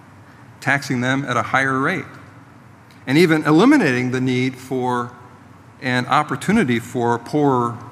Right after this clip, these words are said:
citizens to help pay for the protections and opportunities they enjoy. Well, do you suppose that God somehow made a mistake in requiring the same ten percent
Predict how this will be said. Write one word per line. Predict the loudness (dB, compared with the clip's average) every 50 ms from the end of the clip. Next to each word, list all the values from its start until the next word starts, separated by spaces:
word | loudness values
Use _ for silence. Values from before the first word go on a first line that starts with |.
| -20 -18 -12
citizens | -4 0 2 2 2 2 0 0 -4 -4 -2 -4 -4 -6 -8 -14 -10 -4
to | -2 -2 0
help | 0 0 -2 -2 -4
pay | -4 -2 0 0 0 0
for | -2 -6 -8
the | -8
protections | -6 -8 -8 -6 -2 -2 -2 -2 -4 -6 -6 -6 -6 -6 -8 -10
and | -8 -8 -8 -6
opportunities | -4 -6 -6 -6 -8 -6 -6 -4 -4 -4 -6 -6 -8 -8 -10
they | -12 -10 -10 -10 -10 -10 -12 -14 -16 -18 -18 -20 -20 -20 -14 -8 -6
enjoy. | -4 -4 -2 0 2 2 2 2 0 -2 -4 -8 -16 -18 -20 -20 -20 -20 -20 -20 -20 -20 -20 -20 -20 -20 -20 -20 -20 -20 -20 -20 -20 -20 -20 -20 -20 -20 -20 -20 -20 -20 -20 -14 -6 -2
Well, | 0 0 0 0
do | 0 0
you | 0 0
suppose | 0 -2 -4 -2 0 2 2 0 -2 -2
that | -6 -8 -6 -2
God | 0 0 0 0 -2 -2 -6 -10 -16 -20 -20 -20 -20 -20 -20 -20 -20 -20 -20 -20 -16
somehow | -12 -8 -2 0 0 2 2 2 2 4
made | 4 2 2 2
a | 0
mistake | -2 -2 -4 -4 -2 0 0 0 0 -2 -4
in | -4 -4 -2
requiring | -4 -4 -4 0 2 2 4 4 4 2 0 -2
the | -4 -6
same | -4 -4 -4 -2 -2 -2 -4
ten | -4 -4 -6 -6 -6
percent | -6 -8 -12 -10 -8 -6 -6 -6 -8